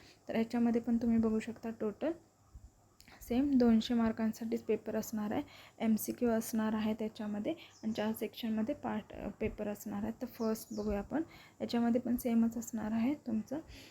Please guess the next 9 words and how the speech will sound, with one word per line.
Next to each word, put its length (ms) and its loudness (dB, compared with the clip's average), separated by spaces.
तर 40 -2
फर्स्ट 400 -2
असेल 340 -4
इंग्लिश 480 2
असेल 300 -2
लँग्वेज, 400 0
सेकंड 420 -4
असेल 220 -4
मराठी, 500 0